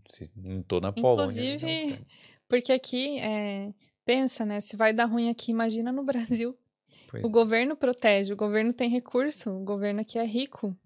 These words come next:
Speaker 2: né?
Speaker 1: É, na verdade é porque eu acho que como o Brasil é um país, é, mais pobre, né, um país,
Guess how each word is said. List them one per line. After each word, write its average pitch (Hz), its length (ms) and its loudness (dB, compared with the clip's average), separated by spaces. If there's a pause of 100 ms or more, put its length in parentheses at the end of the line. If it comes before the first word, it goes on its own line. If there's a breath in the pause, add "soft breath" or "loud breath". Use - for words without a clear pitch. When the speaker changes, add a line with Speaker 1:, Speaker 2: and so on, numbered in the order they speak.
(160)
Speaker 2:
né? 202 220 -10
Speaker 1:
É, 349 260 2
na 202 100 6
verdade 180 420 4
é - 20 -14
porque 180 520 0
eu 147 200 4
acho 135 220 -2
que 131 100 -10
como 127 520 -6
o - 20 -10
Brasil 107 320 -4
é 107 40 -2
um 101 40 -6
país, 90 500 2
é, 82 440 -4 (300)
mais 87 240 -4
pobre, 92 440 2
né, 78 180 -2
um 76 60 -8
país, 80 560 -6